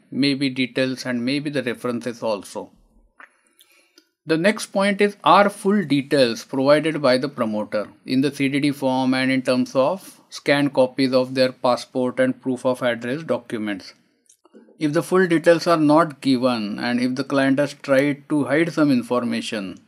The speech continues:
or has tried to give limited information, that, that can be one of the factor. The next point is obviously if there is any negative news for the promoter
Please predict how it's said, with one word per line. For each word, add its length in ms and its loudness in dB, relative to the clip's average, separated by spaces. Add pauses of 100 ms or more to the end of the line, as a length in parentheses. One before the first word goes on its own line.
(320)
or 140 0
has 220 -2
tried 480 0
to 140 0
give 240 2
limited 500 2
information, 800 -4
that, 200 -2
that 260 0
can 220 2
be 160 -2
one 220 -6
of 180 -10
the 140 -8
factor. 480 -6 (500)
The 120 -2
next 200 0
point 260 0
is 80 0
obviously 500 4
if 100 -2
there 140 2
is 80 0
any 160 4
negative 420 2
news 460 2
for 200 -4
the 120 -6
promoter 680 0